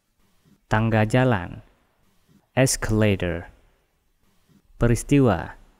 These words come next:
Event. Mengagumkan. Excellent. Menukar. Exchange. Bersemangat.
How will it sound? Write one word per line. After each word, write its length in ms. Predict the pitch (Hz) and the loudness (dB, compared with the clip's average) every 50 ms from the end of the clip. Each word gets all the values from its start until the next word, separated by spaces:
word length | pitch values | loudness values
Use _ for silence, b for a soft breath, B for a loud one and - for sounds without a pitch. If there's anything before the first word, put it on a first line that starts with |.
| _ _ _ _ _ _ _ _ _ _ _ _ _ _ _ - | _ _ _ _ _ _ _ _ _ _ _ _ _ _ _ 0
Event. 560 | 127 135 131 117 117 104 92 90 87 87 92 - - _ _ _ _ _ _ _ _ _ _ _ _ _ _ _ _ _ - | 0 2 2 2 2 2 0 0 -4 -8 -12 -16 -20 _ _ _ _ _ _ _ _ _ _ _ _ _ _ _ _ _ -8
Mengagumkan. 920 | - 104 101 101 98 98 104 120 131 147 135 - 113 92 82 82 - - - _ _ _ _ _ _ _ _ _ _ _ _ _ _ _ _ _ _ - | -6 -4 -2 -2 -2 -2 0 0 0 0 0 0 -2 -2 -2 -6 -14 -18 -20 _ _ _ _ _ _ _ _ _ _ _ _ _ _ _ _ _ _ -4
Excellent. 720 | 123 135 - - - - 110 101 92 90 80 80 - - - _ _ _ _ _ _ _ _ _ _ _ _ _ _ _ _ _ | -4 -4 -2 -4 -2 -2 -2 0 -2 -2 -4 -6 -12 -16 -20 _ _ _ _ _ _ _ _ _ _ _ _ _ _ _ _ _
Menukar. 800 | - 120 117 123 139 143 143 - 135 113 95 87 82 - - - _ _ _ _ _ _ _ _ _ _ _ _ _ _ _ _ _ _ _ _ - | 0 2 4 4 4 2 2 2 0 0 0 0 -4 -8 -14 -20 _ _ _ _ _ _ _ _ _ _ _ _ _ _ _ _ _ _ _ _ -2
Exchange. 1120 | 123 139 - - - - - 131 120 117 107 98 90 87 87 90 95 101 - - - _ _ _ _ _ _ _ _ _ _ _ _ _ _ _ - | -2 -2 -2 -6 -10 -4 -2 -2 0 0 -2 -2 -4 -6 -10 -12 -16 -18 -20 -20 -20 _ _ _ _ _ _ _ _ _ _ _ _ _ _ _ -12
Bersemangat. 800 | 117 110 110 - - - 113 110 107 104 101 101 95 98 120 | -2 0 0 0 0 0 0 0 0 0 0 -2 -2 -4 -4